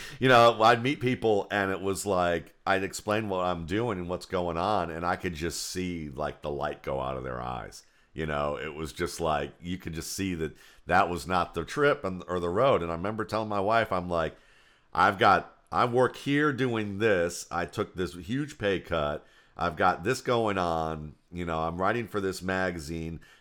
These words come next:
And then on top of that, I've, I write for fantasy football. That's growing.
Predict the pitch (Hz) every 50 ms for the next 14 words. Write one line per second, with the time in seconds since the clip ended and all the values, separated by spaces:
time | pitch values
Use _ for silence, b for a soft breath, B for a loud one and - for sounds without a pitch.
0 | b b _ - 104 107 98 104 113 120 117 113 110 - 110 113 120 123 120 -
1 | 110 98 95 92 90 90 - b b b b b b - 87 101 101 92 - -
2 | - 95 95 92 95 104 123 127 - - 120 - - 113 110 110 110 101 - -
3 | 98 - - 95 87 78 - - 76 76 73 76 80 78 87 98 123 127 - -
4 | - 92 87 80 78 76 73 73 76 80 78